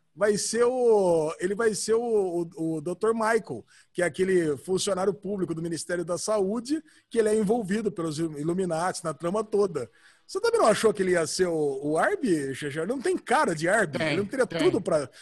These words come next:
Speaker 1: pra vestir aquele macacão amarelo de Kill Bill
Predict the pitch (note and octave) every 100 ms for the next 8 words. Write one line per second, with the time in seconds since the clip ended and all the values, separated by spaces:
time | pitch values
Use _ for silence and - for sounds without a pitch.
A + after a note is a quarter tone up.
0 | - - F#3 G3 - A3 G3 G3 F#3+ F#3+
1 | D#3+ G3+ F#3+ F3 D#3+ C#3+ F#3 G3+ D#3 C3+
2 | C3+ D#3+ F#3+ E3 C#3 A3 G#3+ D3